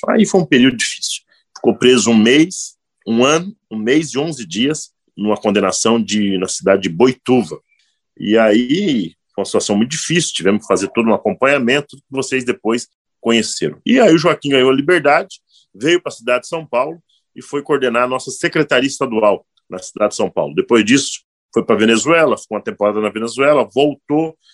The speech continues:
e ficou no Rio de Janeiro. Voltou pra São Paulo, voltou pro Rio de Janeiro, e aí virou esse Joaquim que todos vocês conhecem. Destaco e termino três características que eu acho importante do Joaquim. Primeiro, era a consistência ideológica dele.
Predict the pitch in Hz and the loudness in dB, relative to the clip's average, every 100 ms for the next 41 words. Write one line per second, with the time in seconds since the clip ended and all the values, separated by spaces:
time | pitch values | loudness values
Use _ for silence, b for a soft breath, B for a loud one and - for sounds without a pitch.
0 | b 135 - - 123 113 135 135 165 131 | b -12 -10 0 2 4 0 2 2 4
1 | 156 - _ _ _ _ _ _ _ 110 | 0 -2 _ _ _ _ _ _ _ 0
2 | 123 - 156 147 - 127 143 - 147 147 | 0 0 -2 0 0 0 0 0 -4 -10
3 | - 139 151 151 196 180 220 - _ - | -12 -8 -8 -2 2 2 2 -4 _ -2
4 | 165 143 147 160 147 147 143 123 - 123 | 2 2 2 0 -2 0 0 -2 -2 -12
5 | - 131 113 110 113 - 92 76 - - | -6 -6 -4 -6 -6 -8 -10 -8 -8 -10
6 | _ _ 120 156 - 180 185 - 156 135 | _ _ 0 0 2 0 0 -2 -2 0
7 | 104 147 131 95 85 - _ _ _ 160 | 0 0 2 0 -4 -10 _ _ _ 2
8 | 180 - 143 - - 131 - 131 127 120 | 2 0 -4 -4 -8 -8 -10 -12 -2 0
9 | - 120 123 107 110 110 98 101 - - | -2 -8 -6 -4 -4 -6 -2 -4 -4 -14
10 | _ _ _ _ _ b _ 160 156 175 | _ _ _ _ _ b _ 2 6 6
11 | 190 190 _ - 143 147 - 175 165 151 | 4 0 _ -2 0 0 -2 -10 -10 -16
12 | - 143 - 117 104 104 98 - 73 - | -6 -6 -4 -2 2 0 0 -8 -12 -16